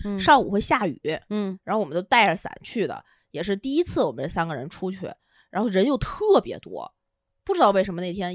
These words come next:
Speaker 2: 礼拜一的，哎，礼拜二早上，
Speaker 1: 嗯。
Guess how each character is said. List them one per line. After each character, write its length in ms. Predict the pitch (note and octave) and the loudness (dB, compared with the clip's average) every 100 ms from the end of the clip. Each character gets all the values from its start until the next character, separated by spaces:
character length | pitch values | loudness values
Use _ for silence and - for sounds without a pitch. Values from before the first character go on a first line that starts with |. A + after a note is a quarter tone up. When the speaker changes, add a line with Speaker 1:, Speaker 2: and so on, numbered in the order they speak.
| F#3 | -10
Speaker 2:
礼 220 | D#3+ D3+ | -10 -6
拜 720 | D#3+ G3 F3 E3+ F3 E3 F#2 - - _ _ _ _ _ - | 0 2 2 -2 -6 -8 -10 -12 -18 _ _ _ _ _ -10
一 280 | C4+ D4 | -2 0
的， 240 | B3 D#3 - _ _ _ _ - | 2 0 -2 _ _ _ _ -10
哎， 140 | G#3 | -8
礼 100 | G3 | -2
拜 180 | F#3+ F3+ - _ - | 0 0 -4 _ 2
二 220 | - E4+ - _ _ | 8 8 8 _ _
早 320 | - F#3 - E3+ | -2 -2 -2 -6
上， 300 | D#3+ E3+ - | -4 -4 -4
Speaker 1:
嗯。 260 | A3 G3+ | -6 -6